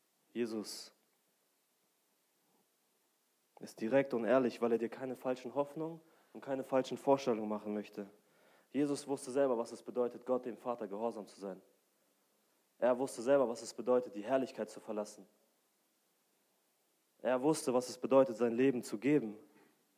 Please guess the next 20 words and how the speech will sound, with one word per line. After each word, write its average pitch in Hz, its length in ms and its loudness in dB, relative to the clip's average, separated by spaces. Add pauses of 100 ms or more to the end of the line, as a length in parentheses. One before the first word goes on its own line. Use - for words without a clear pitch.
(280)
er 113 200 0
wusste, 165 360 6
dass 113 220 0
sein 110 200 -2
Auftrag, 139 460 2
seine 113 220 -4
Mission 135 560 -2 (280)
ihn 107 140 -8
sein 107 160 -4
Leben 123 260 0
kosten 101 360 -16
wird. 92 300 -16 (3000)
Deshalb 107 240 -4
ist 110 140 -2
Jesus 147 300 4
Nachfolgen 151 680 4 (420)
immer 151 240 2
eine 117 240 -2
ernste 135 360 -4
Angelegenheit, 117 840 -6